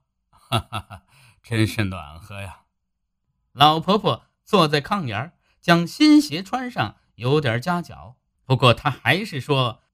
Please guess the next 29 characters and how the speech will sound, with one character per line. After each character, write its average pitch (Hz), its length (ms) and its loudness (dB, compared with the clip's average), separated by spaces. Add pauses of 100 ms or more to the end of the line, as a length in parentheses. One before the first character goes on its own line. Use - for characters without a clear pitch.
：“合 185 320 0
适， 190 500 -4
挺 233 320 2
合 240 300 -4
适 247 260 -8
的， 110 320 -4 (180)
我 180 200 0
这 190 180 0
脚 101 280 -4
啊， 110 360 -2 (140)
就 170 260 2
是 196 160 -4
为 208 300 -2
这 202 120 -6
妹 233 320 -2
子 131 280 -6 (200)
做 160 300 0
的 127 140 -4
这 143 240 -2
双 208 260 -2
鞋 196 420 -8
长 95 480 -4
的。” 185 360 -10 (560)
说 240 280 2
的 196 120 2
大 190 240 2
家 185 320 0 (220)
哈 165 360 4
哈 139 460 -4